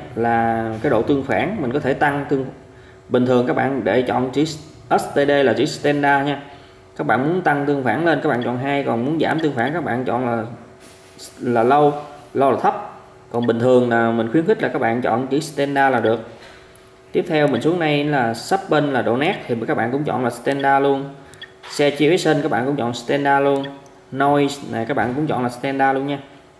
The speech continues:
Rồi xuống đây là cái này, cái này picture capture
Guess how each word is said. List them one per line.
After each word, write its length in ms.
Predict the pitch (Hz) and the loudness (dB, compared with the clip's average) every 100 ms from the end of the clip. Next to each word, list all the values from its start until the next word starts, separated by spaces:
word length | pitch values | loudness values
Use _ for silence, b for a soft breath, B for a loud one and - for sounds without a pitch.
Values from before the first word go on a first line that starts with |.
| - | -8
Rồi 380 | 120 123 120 120 113 | 2 4 6 4 2
xuống 180 | 156 | 0
đây 240 | 170 151 143 | 2 2 2
là 460 | 131 120 113 110 113 113 113 | 2 2 0 0 -2 -4 -4
cái 100 | 156 | -4
này, 360 | 151 120 113 110 110 - - - - - - _ b b b - - | -2 -2 -2 -4 -12 -20 -20 -20 -20 -20 -20 _ b b b -20 -6
cái 120 | 151 | -2
này 120 | 131 | 0
picture 400 | 190 190 - 143 | -2 -4 0 0
capture 480 | 170 - - 143 | 0 -8 0 2